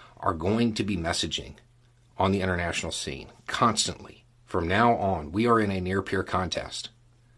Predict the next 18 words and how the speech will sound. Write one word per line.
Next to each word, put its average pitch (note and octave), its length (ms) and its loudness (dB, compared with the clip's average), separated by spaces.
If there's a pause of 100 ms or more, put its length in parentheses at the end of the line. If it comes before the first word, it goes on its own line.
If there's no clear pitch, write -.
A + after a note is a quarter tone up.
(680)
Those A2+ 320 6
messages F#2 560 2
will G2 240 2
be G2 180 0
crafted - 640 2 (340)
to G#2+ 140 0
influence G#2+ 600 -2
your F#2+ 360 2
opinion G2 420 0
of E2 100 -6
events. - 580 -8 (2250)
You F2 100 -2
have G#2+ 160 4
to - 60 -8
be G2 120 4
ready F2+ 240 0
for - 300 -16
it. - 220 -16